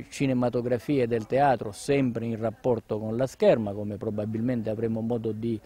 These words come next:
ehm, dire, eh, giorno ventisette,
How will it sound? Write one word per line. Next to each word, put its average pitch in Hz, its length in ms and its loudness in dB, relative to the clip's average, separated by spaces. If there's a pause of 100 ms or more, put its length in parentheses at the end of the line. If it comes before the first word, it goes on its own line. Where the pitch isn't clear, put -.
(500)
ehm, 107 1300 -4
dire, 117 500 0 (120)
eh, 110 240 -6
giorno 127 340 0
ventisette, 175 800 2